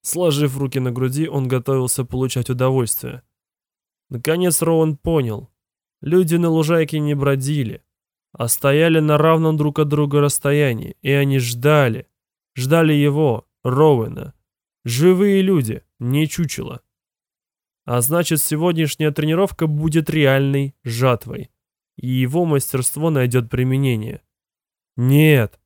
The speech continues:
сказал Роуэн, — «я не могу этого сделать». «Можешь», — спокойно сказал Годдард. «Но ведь я еще не избран, я не жнец». «А жатвы и не будет», — сказал жнец Вольта,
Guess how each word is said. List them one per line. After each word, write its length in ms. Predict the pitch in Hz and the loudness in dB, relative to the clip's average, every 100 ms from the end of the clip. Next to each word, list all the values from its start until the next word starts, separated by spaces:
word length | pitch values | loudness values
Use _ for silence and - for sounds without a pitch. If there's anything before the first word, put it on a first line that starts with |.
| - | -16
сказал 500 | - 131 120 127 127 | -6 -4 0 0 4
Роуэн, — 320 | 147 120 107 | 4 2 0
«я 200 | 113 151 | 4 4
не 100 | 175 | 8
могу 340 | 190 180 208 | 8 8 6
этого 280 | 220 165 147 | 6 6 2
сделать». 440 | 127 127 113 101 - _ _ _ _ _ | 2 2 0 -4 -12 _ _ _ _ _
«Можешь», — 800 | 151 185 190 156 107 95 - - _ _ | 0 4 6 6 2 -6 -12 -16 _ _
спокойно 540 | - 135 127 147 143 | -4 -2 0 0 0
сказал 360 | 139 - 120 127 | 0 -2 -2 -2
Годдард. 400 | 120 120 107 113 _ _ _ _ _ _ _ _ _ | -2 -2 -4 -10 _ _ _ _ _ _ _ _ _
«Но 580 | 127 151 165 170 160 151 | 2 6 8 8 8 6
ведь 300 | 131 165 - | 6 2 4
я 160 | 175 165 | 4 6
еще 280 | 151 170 | 4 2
не 240 | 165 165 180 | 2 2 4
избран, 320 | 156 117 120 | 2 2 0
я 260 | 127 160 170 | 2 4 4
не 120 | 175 | 2
жнец». 520 | 151 175 165 110 - _ _ _ _ _ _ _ | 2 2 2 0 -8 _ _ _ _ _ _ _
«А 120 | 131 | -4
жатвы 440 | 123 151 131 139 | 2 4 4 2
и 20 | 139 | 2
не 140 | 143 | 2
будет», — 400 | 139 135 107 - _ _ - | 2 0 -2 -8 _ _ -18
сказал 400 | - 127 127 123 | -8 -2 0 0
жнец 300 | 127 127 123 | 0 -2 -2
Вольта, 480 | 143 160 139 117 | -2 0 0 -4